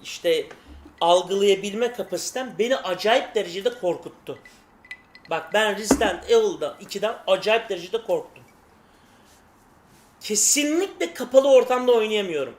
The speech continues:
Odamın kapısı açık ve ışıklar yanık. Halbuki oyunun tadı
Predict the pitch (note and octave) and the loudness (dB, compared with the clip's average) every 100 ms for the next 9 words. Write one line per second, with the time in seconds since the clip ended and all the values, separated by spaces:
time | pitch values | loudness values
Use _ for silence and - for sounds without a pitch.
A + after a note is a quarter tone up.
0 | - F3 F3 D#3+ F#3 - A#3+ A#3+ - - | -6 -2 -2 -2 -6 -2 0 0 -2 -14
1 | - _ _ _ _ _ _ - C#3+ E3+ | -20 _ _ _ _ _ _ -20 -4 -2
2 | B3+ - - - G3 G3+ G#3 G#3+ F#3+ F3 | 0 -4 -14 -14 -12 -8 -2 -2 0 -4
3 | C#3+ - _ _ _ - C#4 F3+ - A#3 | -4 -12 _ _ _ 2 2 2 -2 0
4 | A3+ G3 E3+ A#3+ C4 - | 0 -2 -2 -2 -2 -8